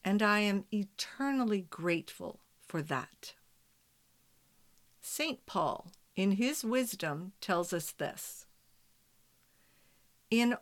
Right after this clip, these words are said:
all circumstances, hold faith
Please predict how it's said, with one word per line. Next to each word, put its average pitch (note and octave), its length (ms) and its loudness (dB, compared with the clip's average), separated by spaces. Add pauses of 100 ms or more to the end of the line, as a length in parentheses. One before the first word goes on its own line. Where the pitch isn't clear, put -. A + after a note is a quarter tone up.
(100)
all E4 580 6
circumstances, - 1600 -4 (520)
hold A3+ 500 2
faith - 720 -2